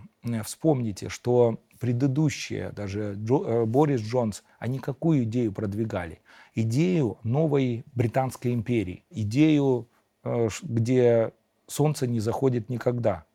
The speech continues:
Они говорили: «Давайте возвращать производство обратно к нам, в Великобританию».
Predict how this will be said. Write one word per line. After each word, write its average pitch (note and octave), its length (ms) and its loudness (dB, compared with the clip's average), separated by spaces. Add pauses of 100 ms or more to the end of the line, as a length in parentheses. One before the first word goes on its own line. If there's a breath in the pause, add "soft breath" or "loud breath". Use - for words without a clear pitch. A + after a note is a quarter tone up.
(140)
Они C#3 260 -4
говорили: C3 680 -2
«Давайте C#3 600 0
возвращать C3 680 -2
производство B2 840 0
обратно B2 560 2
к - 100 -12
нам, B2+ 260 -2
в A2+ 40 -4
Великобританию». A#2+ 880 0